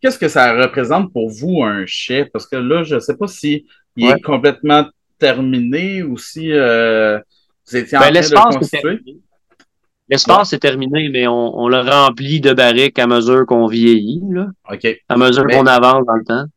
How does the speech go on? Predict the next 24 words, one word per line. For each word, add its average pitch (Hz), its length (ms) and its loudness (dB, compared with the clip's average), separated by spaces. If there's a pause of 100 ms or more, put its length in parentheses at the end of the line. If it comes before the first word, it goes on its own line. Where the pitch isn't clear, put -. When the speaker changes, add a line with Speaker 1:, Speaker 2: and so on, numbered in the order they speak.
(260)
Speaker 1:
Mais 131 200 0
c'est 123 140 -10
ça, 185 180 -4
qu'est-ce 240 220 -4
que 151 100 -2
ça 123 180 0
représente 123 440 -2
pour 107 160 -8
vous ? 160 220 -4
Est-ce - 120 -2
que - 80 -6
c'est 120 220 -6
dans 117 160 2
l'optique 117 400 -6
de 117 160 0
sortir 143 680 -2
juste 147 300 -10
des 117 140 -4
bières 120 280 0
spéciales 123 840 -4
barriquées, 113 680 -4
tu - 60 -20 (240)
sais, 131 280 0
euh, 110 280 2